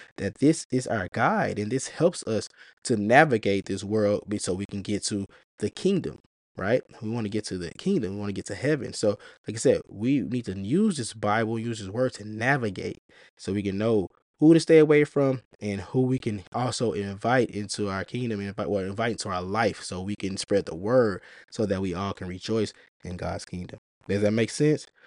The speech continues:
Now, uh, it also says that the, the author of this, of Ecclesiastes, was saying that, you know, uh, he had abandoned any hope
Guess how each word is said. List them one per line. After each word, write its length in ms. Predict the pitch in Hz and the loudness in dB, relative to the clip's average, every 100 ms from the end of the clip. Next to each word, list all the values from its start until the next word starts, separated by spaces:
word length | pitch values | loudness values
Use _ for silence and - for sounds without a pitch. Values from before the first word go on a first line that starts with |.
| _ - | _ 0
Now, 360 | 120 123 107 107 _ _ | 6 8 8 2 _ _
uh, 480 | - 120 113 107 101 - - | 2 6 6 6 2 -2 -2
it 100 | 110 | 6
also 360 | 131 214 165 139 | 8 8 6 4
says 340 | - 131 113 | 8 6 8
that 240 | 107 98 - _ _ _ _ _ _ _ - - - - | 6 6 4 _ _ _ _ _ _ _ -20 -20 -20 -4
the, 240 | 107 101 | -2 -2
the 240 | 98 98 - | -2 -4 2
author 400 | 151 226 165 117 | 4 6 4 2
of 160 | 107 | 0
this, 300 | 95 110 - - | 0 0 -2 -6
of 140 | 110 | -6
Ecclesiastes, 640 | 104 113 104 104 104 113 104 | -2 -2 2 2 2 -2 -6
was 140 | 98 | -6
saying 300 | - 123 110 | -2 0 2
that, 160 | 110 98 - - _ | 0 -2 -4 -20 _
you 120 | 117 | 0
know, 260 | 104 95 90 _ _ _ | 2 2 -2 _ _ _
uh, 520 | - 104 87 87 76 | 2 4 4 2 0
he 160 | 67 139 | 0 4
had 100 | 127 | 4
abandoned 440 | 101 120 135 120 - | 4 2 2 2 0
any 240 | 113 104 | -2 -2
hope 420 | 95 - 196 139 | 4 10 12 10